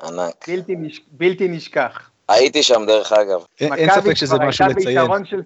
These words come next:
Speaker 2: שחקן, יתרון של שחקן, חזרה לאחת שתיים, אני לא טועה, ואז יואב זיו,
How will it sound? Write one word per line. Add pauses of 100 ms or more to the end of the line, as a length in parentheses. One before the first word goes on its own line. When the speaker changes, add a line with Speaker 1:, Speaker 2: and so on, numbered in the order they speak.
Speaker 2:
שחקן, (320)
יתרון
של
שחקן, (420)
חזרה
לאחת
שתיים,
אני
לא
טועה, (760)
ואז
יואב
זיו,